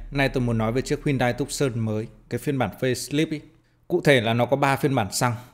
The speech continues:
Trong ba phiên bản xăng này thì tôi chỉ thấy một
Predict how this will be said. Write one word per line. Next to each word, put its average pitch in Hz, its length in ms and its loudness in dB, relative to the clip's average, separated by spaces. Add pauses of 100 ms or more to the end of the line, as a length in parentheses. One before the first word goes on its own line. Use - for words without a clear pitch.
(260)
Trong 175 260 0
ba 175 180 4
phiên 175 200 2
bản 120 180 2
xăng 160 260 2
này 113 200 0 (420)
thì 135 100 0
tôi 135 220 2
chỉ - 140 -2
thấy 120 240 -2
một 151 300 4